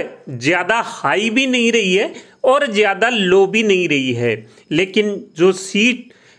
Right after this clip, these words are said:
मैट्रिक्स थी उसको देखते हुए कट ऑफ हाई ही रही है, जिस प्रकार से सीट मैट्रिक्स लास्ट तक आई थी।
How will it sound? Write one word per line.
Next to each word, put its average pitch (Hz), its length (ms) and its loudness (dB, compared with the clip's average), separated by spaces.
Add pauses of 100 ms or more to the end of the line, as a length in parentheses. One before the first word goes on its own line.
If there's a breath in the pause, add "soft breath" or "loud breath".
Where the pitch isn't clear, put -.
(140)
मैट्रिक्स 202 540 -2
थी 190 340 -2
उसको 233 340 -2
देखते 190 420 0
हुए 196 240 2
कट 208 240 -4
ऑफ 190 280 2
हाई 156 140 0
ही 180 200 0
रही 151 260 2
है, 196 180 2
जिस 196 220 -6
प्रकार 139 360 -4
से 196 180 -2
सीट 208 360 -6
मैट्रिक्स 165 480 -4
लास्ट 151 400 -2
तक 196 520 -6
आई 180 260 -2
थी। - 420 -8